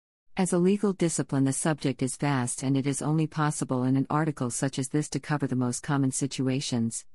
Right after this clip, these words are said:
but even that only scratches the surface. Jurisdiction. All legal procedures concerned with probate, as defined above, come within the jurisdiction of the Chancery Division of the High Court of Justice by virtue of Section twenty-five of the Senior Courts Act nineteen eighty-one.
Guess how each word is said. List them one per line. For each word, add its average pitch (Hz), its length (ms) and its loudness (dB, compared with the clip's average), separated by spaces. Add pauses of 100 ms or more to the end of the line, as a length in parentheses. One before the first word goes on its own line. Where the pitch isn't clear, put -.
(140)
but 156 140 0
even 170 240 2
that 147 140 2
only 147 220 2
scratches 143 560 -2
the - 80 -6
surface. 123 640 -4 (500)
Jurisdiction. 143 960 0 (580)
All 196 200 4
legal 208 320 4
procedures 156 640 0
concerned 151 480 0
with 143 160 -2
probate, 151 580 0 (220)
as 175 160 0
defined 175 420 2
above, 147 480 0 (260)
come 180 180 2
within 170 280 4
the 165 100 4
jurisdiction 170 720 0
of 139 80 0
the 139 80 -2
Chancery 160 560 0
Division 147 420 0
of 139 140 0
the 139 80 0
High 160 240 0
Court 143 260 -2
of 135 120 -2
Justice 160 420 -2
by 143 160 0
virtue 156 440 0
of 131 100 -2
Section 160 420 0
twenty-five 147 580 0
of 139 60 -2
the 139 100 0
Senior 165 380 2
Courts 143 460 -2
Act 151 240 -2
nineteen 156 420 2
eighty-one. 143 640 0